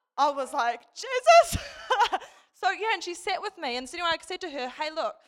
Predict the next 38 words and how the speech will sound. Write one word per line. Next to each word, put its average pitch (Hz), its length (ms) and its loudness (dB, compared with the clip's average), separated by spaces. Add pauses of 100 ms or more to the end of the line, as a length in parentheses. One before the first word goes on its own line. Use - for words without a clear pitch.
(320)
we've 262 160 -10
got 277 200 -2
this, - 440 -8
uh, 226 240 0
Celebrate 277 500 -4
Recovery 247 540 -8
group 262 240 -10
that's 233 180 -16
on 233 140 -12
Friday. 220 500 -2 (300)
We've 220 120 -12
got 233 140 -2
a 220 60 -2
women's 254 400 -4
thing. 254 180 -6
Hannah 240 400 -4
here 247 220 -6
came 240 240 -6
down 226 240 -4 (100)
f-, - 120 -20
to 233 100 -12
do 226 100 -6
a 220 60 -4
women's 220 340 -8
thing 226 240 -10
on, 214 220 -6
this 214 200 -14
last 214 240 -10
weekend, 214 460 -14
and, 208 240 -12
and 220 120 -12
Jess 220 260 -14
down 220 160 -10
the 220 80 -12
back 208 240 -14
there." 220 180 -8 (460)
And, 240 240 -2
um, 233 340 0